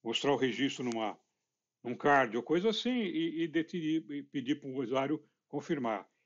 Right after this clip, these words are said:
E se for a edição, você mostra ele num, num, num form, ele, ele edita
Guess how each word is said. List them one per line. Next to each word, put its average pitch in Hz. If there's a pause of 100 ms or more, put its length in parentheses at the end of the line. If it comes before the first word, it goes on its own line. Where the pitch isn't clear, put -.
(180)
E 214
se 269
for 240
a 240
edição, 247
você 254
mostra 196
ele 147
num, 135
num, 117 (580)
num 139
form, 214 (680)
ele, 151
ele 131
edita 131